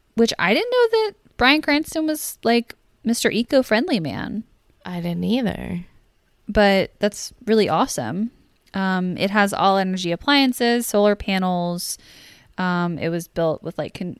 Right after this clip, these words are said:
Speaker 1: green construction methods. Um, and this is cool. It has virtually no cost energy bill. So it's kind of like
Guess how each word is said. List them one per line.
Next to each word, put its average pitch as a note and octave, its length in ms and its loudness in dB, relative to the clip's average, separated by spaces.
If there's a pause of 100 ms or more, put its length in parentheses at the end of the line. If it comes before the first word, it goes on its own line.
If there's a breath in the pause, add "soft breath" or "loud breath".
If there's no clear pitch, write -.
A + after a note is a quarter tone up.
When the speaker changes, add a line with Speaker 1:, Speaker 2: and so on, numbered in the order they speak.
Speaker 1:
green F3+ 260 -2
construction A#3 540 0
methods. G3 840 0 (540 soft breath)
Um, E3+ 680 -2 (720)
and F#3 160 0
this D4 200 0
is B3+ 180 -2
cool. D3+ 300 -4
It D#3+ 100 0
has F#3+ 200 -4
virtually B3+ 500 -2
no G3 320 4
cost - 540 -4
energy F3 420 -4
bill. - 500 -8
So G3 220 0
it's - 160 -4
kind G3+ 260 -2
of A3+ 120 -4
like G3 340 -4